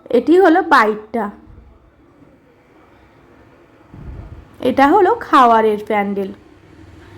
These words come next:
এখানে বসবে পুচকি, পুচকির মা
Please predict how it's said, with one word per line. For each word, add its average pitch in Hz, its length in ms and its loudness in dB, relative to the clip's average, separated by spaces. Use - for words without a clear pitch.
এখানে 240 420 0
বসবে 359 460 0
পুচকি, 269 460 -4
পুচকির 262 440 -2
মা 214 180 -2